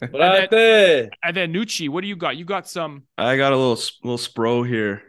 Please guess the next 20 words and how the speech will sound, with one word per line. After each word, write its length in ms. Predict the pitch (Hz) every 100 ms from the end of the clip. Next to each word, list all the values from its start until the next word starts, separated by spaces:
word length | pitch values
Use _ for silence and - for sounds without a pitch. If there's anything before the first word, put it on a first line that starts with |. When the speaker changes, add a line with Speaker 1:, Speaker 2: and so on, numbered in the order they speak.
| _
Speaker 2:
Oh, 300 | - 120 117
of 120 | 110 -
course 240 | 156 147
you 60 | 131
got 120 | 123
a 60 |
fucking 420 | 110 120 113 113 101
spro, 440 | - 107 101 95
bro. 280 | 98 104 131
Speaker 1:
<laughs> 20 |
Speaker 2:
Look 80 | 160 127 -
at 340 | 175 - 185
his 120 | 196
mortadella, 760 | 165 180 170 165 151 151 139 120
bro. 340 | 120 120 117 - 190 - 269 - _
Speaker 3:
<laughs> 460 | 226 - _ _
Fucking 460 | - 117 - 107 101
Mort. 440 | 101 104 101 - _ _ -
Speaker 2:
<laughs> 60 | 165 180 - - - - - - _ _ -
Speaker 1:
So, 440 | - 180 175 -